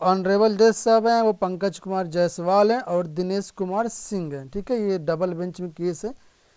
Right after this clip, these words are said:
जो दो जज हैं यहाँ पर केस दे सकते हैं, वही सेम केस है। स्पेशल अपील एक सौ चौवन बटे दो हज़ार बीस,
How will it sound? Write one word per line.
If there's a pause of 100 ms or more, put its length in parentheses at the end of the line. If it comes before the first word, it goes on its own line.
(140)
जो
दो
जज
हैं
यहाँ
पर
केस
दे
सकते
हैं,
वही
सेम
केस
है। (720)
स्पेशल
अपील
एक
सौ
चौवन
बटे
दो
हज़ार
बीस,